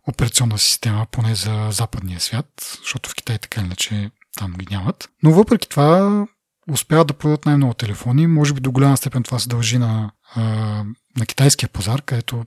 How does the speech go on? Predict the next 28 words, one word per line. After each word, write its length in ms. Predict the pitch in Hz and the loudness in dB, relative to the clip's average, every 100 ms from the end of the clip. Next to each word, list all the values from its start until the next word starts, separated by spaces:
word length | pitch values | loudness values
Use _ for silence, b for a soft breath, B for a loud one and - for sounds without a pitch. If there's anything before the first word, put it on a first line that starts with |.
| - | -6
реално 520 | 120 113 104 113 123 123 | -2 0 0 0 0 -2
след 280 | - 135 - | 0 0 2
тия 200 | 143 131 | 2 2
новини, 480 | 113 98 104 127 147 | 0 -4 -2 0 0
след 220 | - 127 | -2 -6
това 960 | - 131 123 120 120 120 113 113 110 110 B B B B B B B - | -2 2 2 2 2 0 -2 -2 -4 -8 B B B B B B B -8
ограничаване, 1120 | 120 117 113 101 151 139 117 123 143 147 147 | -4 0 0 0 0 0 -2 -4 -4 -6 -6
се 160 | - 135 | -8 -6
вдигна 240 | 123 123 | -4 -2
една 140 | 120 | -2
такава 600 | 120 - 123 113 117 117 107 107 104 _ | -4 -8 -8 -4 -4 -4 -6 -8 -14 _
патриотична 540 | - - 110 - - 120 | -6 -6 -8 -6 -4 -4
вълна 280 | 104 101 101 | -6 -6 -6
там. 200 | - 143 | -2 -2
Почнаха 360 | 143 127 - - | -2 -6 -6 -6
се 100 | - | -8
телеф-, 320 | - 104 - - 123 - | -8 -10 -12 -20 -20 -8
да 80 | 107 | -6
си 80 | |
купуват 300 | - - 120 | -6 -6 -6
телефони 480 | - 107 98 120 110 | -4 -6 -4 -2 -2
на 100 | 101 | -2
Huawei. 480 | 95 - 95 110 160 - | -6 -8 -4 -2 -2 -4
Така 160 | - | 0
че 120 | 151 160 | 4 6
явно 480 | 151 160 165 165 160 _ | 6 6 6 2 -2 _
това 260 | - 147 | 0 2
е 60 | 151 | 2